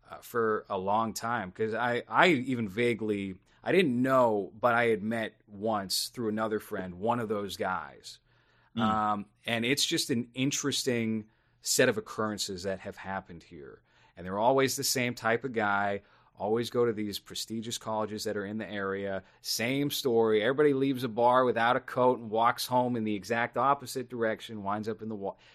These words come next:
Speaker 1: it's very suspicious. So,
Speaker 2: Mm.
Speaker 1: yeah, that's something that, um,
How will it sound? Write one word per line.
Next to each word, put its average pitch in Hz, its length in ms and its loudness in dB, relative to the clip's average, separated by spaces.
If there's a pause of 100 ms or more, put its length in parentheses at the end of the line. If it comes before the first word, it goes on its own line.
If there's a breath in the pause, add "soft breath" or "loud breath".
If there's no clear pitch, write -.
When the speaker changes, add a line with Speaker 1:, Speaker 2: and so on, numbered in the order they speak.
(160 soft breath)
Speaker 1:
it's 110 200 -6
very 113 640 2
suspicious. - 680 -10 (280 loud breath)
So, 131 300 6
Speaker 2:
Mm. 92 80 -8
Speaker 1:
yeah, 127 260 6
that's 135 260 4
something 139 460 0
that, 110 420 -2
um, 104 640 -4